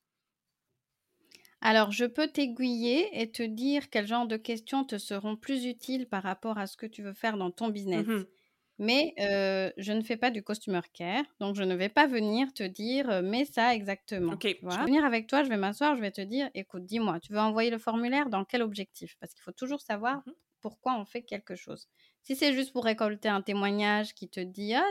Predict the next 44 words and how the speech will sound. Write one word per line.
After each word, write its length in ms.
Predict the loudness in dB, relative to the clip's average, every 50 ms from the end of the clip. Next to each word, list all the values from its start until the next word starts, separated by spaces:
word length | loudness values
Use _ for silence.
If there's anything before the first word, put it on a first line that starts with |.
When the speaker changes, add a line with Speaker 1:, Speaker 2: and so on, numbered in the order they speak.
| 0
Speaker 1:
c'était 300 | -2 -6 -4 -2 -4 -4
génial », 580 | -2 -2 -2 -2 -2 -2 -2 -2 -2 -2 -4 -8 -12 _ _ _ _ _ _ _ _ -6
ok, 240 | -6 -6 -4 2 4 6 6 6 4 0 -2
t'as 100 | -4 -2
pas 120 | -2 -2 -2
besoin 220 | -2 -2 0 0
de 60 | 0
mon 200 | 0 0 2 2
aide. 240 | 2 0 -2 -4 -6 -2
Par 220 | -2 -2 -2 -4 -6
contre, 220 | -2 -2 -2 -2
si 140 | -4 -8 -14
tu 120 | -12 -10 -4
veux 160 | -2 -2 -2 -2
un 480 | -2 -2 -2 -2 -4 -4 -6 -8 -10 -12 _ _ _
formulaire 640 | 0 2 4 4 6 4 4 4 4 4 4 2 0
qui 100 | -6 -2
va 160 | 0 0 0
t'aider, 380 | 0 0 -4 -2 0 -2 -2 -2
par 160 | -2 -4 -4
exemple, 320 | -4 -4 -6 -6 -6 -4 -4
à, 140 | -4 -4 -6 _ _ _ _ _ _ _ _ _ _
je 120 | -14 -12 -10
sais 160 | -6 -6 -4
pas, 280 | 2 4 6 6 6 4 0
identifier 760 | -4 0 2 2 2 0 -2 -8 -10 -8 -6 -2 0 0 0
ce 100 | 0 -2
que 100 | -8 -10
tu 140 | -10 -6 -6 -4
aurais 200 | -2 -2 0 0
mieux 400 | 0 0 0 0 0 0 0 -2
fait, 420 | -4 -2 2 2 4 4 2 0
et 60 | -4 -8
cetera, 520 | -8 -12 -10 -8 -6 -4 0 0 0 0 0 -4 _ _ _ _ _ _ _ _ _ _ _ _ _ -20 _ _ _ _ _ _ _ _ _ _ -6
on 100 | -4 0
peut 120 | 0 2
s'asseoir 360 | 4 2 2 4 4 2 2
et 80 | 2 2
vraiment 240 | 0 2 2 2 2
trouver 240 | 0 0 0 2 2
les 120 | 2 2
bonnes 280 | 2 2 2 2 2 0
questions. 460 | -2 -4 -4 -6 -10 -12 -12 -8 -6
Speaker 2:
Mhm, 320 | -6 -6 -6 -6 -8 -8